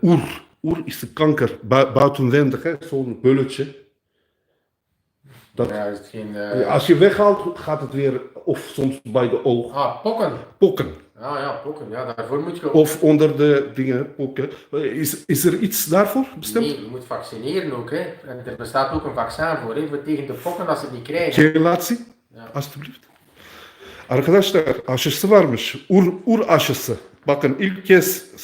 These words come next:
Speaker 1: Allah sizden razı olsun, ben onu da kendime alacağım. Çünkü bazı kuşlarımda uğur çıktı. İlk kez bunu duydum arkadaşlar. Uğur aşısı varmış. Yani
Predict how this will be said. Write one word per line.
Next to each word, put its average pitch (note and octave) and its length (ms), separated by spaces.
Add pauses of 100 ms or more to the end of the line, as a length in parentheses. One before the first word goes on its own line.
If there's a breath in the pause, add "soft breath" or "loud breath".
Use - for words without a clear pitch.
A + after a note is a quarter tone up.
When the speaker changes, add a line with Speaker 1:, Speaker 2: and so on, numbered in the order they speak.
(100)
Speaker 1:
Allah D3 200
sizden E3+ 300
razı D#3 240
olsun, A3 340 (280 loud breath)
ben F3 60
onu F3+ 240
da G#3+ 100
kendime E3 320
alacağım. F3+ 480 (440 loud breath)
Çünkü E3 220
bazı F#3 260
kuşlarımda F3+ 380
uğur G3 220
çıktı. - 360 (600 loud breath)
İlk C4 260
kez F#3+ 340
bunu F3+ 160
duydum D3 260
arkadaşlar. C3 540 (120)
Uğur B3 340
aşısı F3 460
varmış. A2 540
Yani D#3+ 360